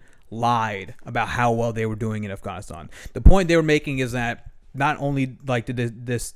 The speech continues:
things they say to the U S population, was it false? It's also they knew it was false.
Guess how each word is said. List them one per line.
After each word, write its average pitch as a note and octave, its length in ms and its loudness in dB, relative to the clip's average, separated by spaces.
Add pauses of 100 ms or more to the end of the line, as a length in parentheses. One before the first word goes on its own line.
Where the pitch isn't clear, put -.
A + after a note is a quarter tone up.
(120)
things B2+ 220 -4
they A2+ 100 -2
say A#2+ 220 -4
to A2+ 140 -8
the A2+ 80 -4
U A2+ 240 -2
S G#2+ 100 -4
population, A2 920 -4
was A2 160 -6
it - 100 -12
false? - 460 -4 (400)
It's - 80 -2
also D#3 180 2
they C3 140 4
knew E3+ 260 6
it C#3 80 8
was G#2 160 -6
false. - 440 -12